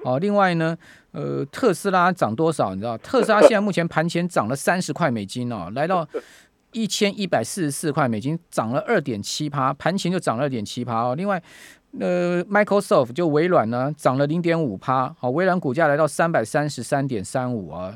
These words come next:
那个辉达呢，现在目前盘前呢，呃，是再涨了一趴多，已经来到两百五十八块八了，好，接近两百五十九块了，好，涨了三块多美金。哇，这都是上个礼拜大涨特涨的股票，它今天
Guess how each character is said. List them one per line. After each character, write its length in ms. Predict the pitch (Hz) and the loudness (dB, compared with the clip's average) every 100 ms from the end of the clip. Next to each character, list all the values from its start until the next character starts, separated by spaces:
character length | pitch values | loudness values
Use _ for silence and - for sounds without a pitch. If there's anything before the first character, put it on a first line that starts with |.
| 131 | -10
那 80 | 135 | -8
个 440 | 123 120 123 127 | -8 -8 -8 -8
辉 240 | - 190 | -2 0
达 240 | 190 143 127 | 4 4 4
呢， 280 | 147 151 160 _ _ | 2 -2 -6 _ _
现 160 | - | -4
在 100 | 175 | -2
目 80 | 185 | -2
前 220 | 156 139 | -2 -2
盘 260 | 143 - 151 | -2 -4 -4
前 300 | 151 135 127 | -2 -2 0
呢， 180 | 143 151 - - _ - | 0 -2 -8 -20 _ -6
呃， 420 | 131 127 127 127 | -2 2 2 0
是 400 | - 180 151 147 - | -2 -2 -2 -6 -4
再 220 | - 165 | 0 0
涨 240 | - 113 | 2 0
了 100 | 113 | -2
一 120 | 139 185 | -4 -4
趴 260 | - 156 | 2 2
多， 380 | 151 156 147 151 | 2 0 0 -2
已 20 | |
经 140 | 131 175 | -4 0
来 80 | |
到 80 | 156 | 2
两 180 | 156 160 | 4 4
百 140 | 165 | 4
五 100 | 156 | 2
十 140 | 110 135 | 0 -2
八 180 | 143 139 | 0 2
块 160 | 147 | 0
八 300 | 127 131 127 | 0 2 2
了， 140 | 123 98 | 0 -4
好， 160 | - | -10
接 140 | 117 156 | -8 -6
近 120 | 160 | -4
两 140 | 135 | -2
百 100 | 143 | 0
五 80 | 135 | -2
十 140 | 101 - | -4 -8
九 180 | 110 78 | -10 -8
块 260 | - 107 | -6 -6
了， 120 | 82 - _ | -8 -14 _
好， 140 | 101 | -10
涨 180 | 98 113 | -6 -6
了 60 | 123 | -4
三 200 | 147 151 | -4 -2
块 140 | 156 | -2
多 160 | 120 131 | -2 -4
美 140 | 101 | -6
金。 240 | 98 117 127 - - - - - | -8 -10 -12 -20 -20 -20 -20 -12
哇， 120 | 113 | -10
这 160 | 104 185 | -4 0
都 140 | 185 | 2
是 100 | 185 | 0
上 300 | 170 - 208 | -2 0 2
个 40 | 151 | 2
礼 120 | 117 | 2
拜 120 | 160 | 2
大 220 | 156 185 127 | 2 2 0
涨 160 | 117 | 0
特 160 | 110 160 | 0 0
涨 140 | 123 | 0
的 60 | 120 | -2
股 120 | 110 | -2
票， 100 | 131 | -2
它 60 | 190 | -2
今 260 | - 269 | -2 -4
天 120 | 240 | -4